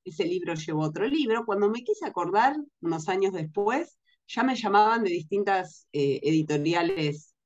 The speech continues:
argentinas para, sobre todo, traducir ensayo o ensayo filosófico.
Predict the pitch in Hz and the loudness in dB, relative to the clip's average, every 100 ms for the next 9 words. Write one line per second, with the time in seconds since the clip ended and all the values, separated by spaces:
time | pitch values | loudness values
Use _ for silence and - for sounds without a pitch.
0 | _ 160 170 185 190 240 254 294 294 _ | _ -4 -2 0 0 0 4 4 2 _
1 | _ _ - 220 226 247 285 302 _ _ | _ _ 2 4 4 2 0 -4 _ _
2 | - - 175 170 165 214 220 170 156 156 | -20 -4 0 0 2 2 2 -2 -2 -2
3 | 214 196 175 - 254 254 202 160 156 175 | 0 0 0 -2 -2 0 0 0 -2 -6
4 | 180 160 143 135 - 113 - - 156 | -8 -4 -4 -4 -6 -8 -8 -10 -14